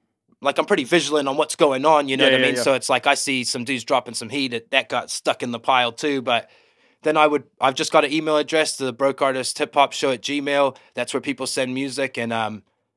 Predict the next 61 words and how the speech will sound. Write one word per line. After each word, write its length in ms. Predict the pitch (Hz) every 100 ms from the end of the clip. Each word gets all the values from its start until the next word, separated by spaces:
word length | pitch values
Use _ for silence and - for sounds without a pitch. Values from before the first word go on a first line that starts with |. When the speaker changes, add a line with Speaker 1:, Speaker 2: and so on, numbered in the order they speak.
| _ _ _ _
Speaker 1:
yeah, 120 | 139 147
I 60 |
get 140 | 160 202
a 40 |
lot 180 | 180 185
of 60 | 180
music 300 | 180 160 -
sent 240 | 170 131
from 120 | 151
overseas 540 | 147 131 120 139 147 113
artists, 380 | 101 87 -
to 100 | -
be 140 | 104 107
honest, 400 | 113 131 131 -
but 160 | 120
Speaker 2:
Yeah. 80 | 113
Speaker 1:
I 80 | 123
wanted 280 | 127 156 135
to 80 | 131 -
keep 220 | - 147
it 100 | 139
more 420 | 131 143 127 120 - _ _ -
Kiwi 380 | 170 151 139 123
and 120 | 117
Aussie, 480 | 143 156 151 135 117
you 140 | 139
know 80 | 135
what 100 | 131
I 40 | 120
mean? 240 | 135 147
But, 180 | 131 123
um, 300 | 117 107 101 _ _ _ _ -
the, 240 | 123 110
the 80 | -
Americans 440 | 123 160 175 175 143
are 60 |
the 80 | 135
ones 180 | 135 131
that 140 | -
find 260 | - 151 139
those 140 | 131
emails 360 | 147 147 135 117
and 80 | 123
they 100 | 135
start 260 | - 139
slamming 420 | - 143 151 139 147
them, 120 | 147
Speaker 2:
Oh, 80 | 147
Speaker 1:
you 60 | 135
know 60 |
Speaker 2:
yeah, 40 | 143
Speaker 1:
what 60 | 135
I 40 |
Speaker 2:
man. 60 | 135
Speaker 1:
mean? 180 | 143 156
Speaker 2:
They'll 160 | 170
spam 320 | 160 170 165
the 80 | 139
shit 240 | - 170 156
out 160 | 139
of 140 | 123